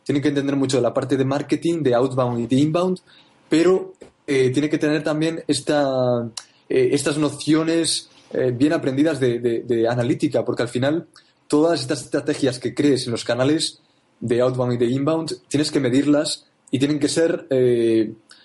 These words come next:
tienen que ser muy transparentes. Y, y los resultados que presentas a tus, a tu C E O, eh, son, son métricas, ¿eh? Y, y, y cuán-, cuál es el,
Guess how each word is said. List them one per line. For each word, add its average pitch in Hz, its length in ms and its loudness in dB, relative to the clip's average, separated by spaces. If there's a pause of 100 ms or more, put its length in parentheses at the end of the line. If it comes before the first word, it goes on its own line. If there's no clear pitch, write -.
(380)
tienen 151 160 0
que 156 80 0
ser 165 100 0
muy 160 120 0
transparentes. 127 800 -2 (300)
Y, 110 420 2
y 120 40 4
los 127 100 4
resultados 135 440 0
que 165 100 0
presentas 139 540 -4
a 127 80 -6
tus, 123 360 0 (240)
a 123 120 -4
tu 117 580 2
C 143 160 2
E 156 60 4
O, 175 220 -2 (220)
eh, 113 680 2 (1200)
son, 139 520 -2
son 147 160 -2
métricas, 139 500 -2
¿eh? 143 80 4
Y, 127 120 2 (400)
y, 117 400 0 (200)
y 113 40 -4
cuán-, 147 340 -2
cuál 147 160 2
es 151 100 0
el, - 180 -4